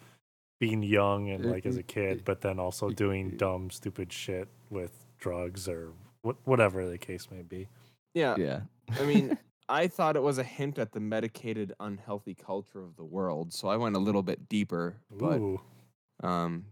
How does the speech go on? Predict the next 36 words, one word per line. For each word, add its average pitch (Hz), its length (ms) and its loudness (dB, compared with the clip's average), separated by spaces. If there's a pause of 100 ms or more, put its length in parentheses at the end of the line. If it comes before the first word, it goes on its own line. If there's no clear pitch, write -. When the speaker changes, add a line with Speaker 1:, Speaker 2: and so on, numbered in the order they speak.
(160)
Speaker 3:
because 110 340 2
a 110 60 2
lot 110 220 4
of 104 120 0
kids 101 600 0
have 98 280 0
an 92 140 2
unhealthy 101 440 0
lifestyle 95 640 2
at - 100 -4
home, 104 520 0 (320)
and 98 280 0
rather 104 340 4
than 92 380 -2 (260)
correcting 120 560 0
that 101 160 4
unhealthy 104 520 0
lifestyle 92 540 0
that - 120 -4
causes 95 460 0
the 87 100 -8
problem, 92 640 0 (320)
the 107 80 -8
parents 98 540 -4
just - 280 -6
take 95 220 -2
them 92 120 -4
to 95 120 -4
the 90 100 2
doctor 90 480 0
and 85 100 -8
get 87 140 -10
them 85 140 -8
medicated. 82 500 -6 (500)
Speaker 1:
Mm-hmm. 107 340 -4
Speaker 2:
Yeah. 104 220 2